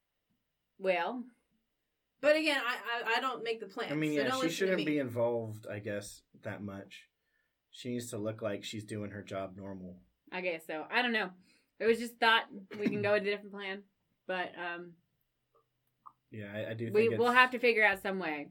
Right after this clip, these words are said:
Speaker 1: to set him up. 'Cause that's what we should do right now.
Speaker 3: I mean, yeah, we need something.
Speaker 2: How
Speaker 3: 'Cause
Speaker 2: about you just meet with the Aegis and then leak that to Singer, and then they can go and, you know,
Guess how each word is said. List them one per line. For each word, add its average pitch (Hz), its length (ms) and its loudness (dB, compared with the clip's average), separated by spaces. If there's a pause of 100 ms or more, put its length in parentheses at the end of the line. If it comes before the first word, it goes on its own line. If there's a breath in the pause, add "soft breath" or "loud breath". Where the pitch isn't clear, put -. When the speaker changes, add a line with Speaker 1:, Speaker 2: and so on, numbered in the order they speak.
(120)
Speaker 1:
to 170 140 -8
set 147 200 -6
him 143 100 -6
up. 147 180 -12 (1120)
'Cause 170 100 -10
that's 175 200 -4 (240)
what 160 180 -4
we 160 60 -6
should 156 140 -14
do 156 120 -4
right 143 140 -6
now. 143 180 -6 (260)
Speaker 3:
I 110 60 -8
mean, 110 260 -4
yeah, 113 160 -2
we 104 120 -4
need 123 160 -4
something. 110 580 -8 (800)
Speaker 2:
How 320 140 2
Speaker 3:
'Cause 370 60 2
Speaker 2:
about 339 220 0
you 294 140 -2
just 269 240 -10
meet 240 200 -8
with 247 140 -10
the 254 60 -12
Aegis 202 640 -8
and 202 140 -14
then 196 180 -12
leak 226 240 -4
that 220 240 -2
to 247 100 -14
Singer, 202 640 -8
and 208 140 -8
then 202 140 -12
they 202 160 -6
can 220 160 -10
go 208 260 -4
and, 208 280 -10
you 214 140 -4
know, 190 240 -10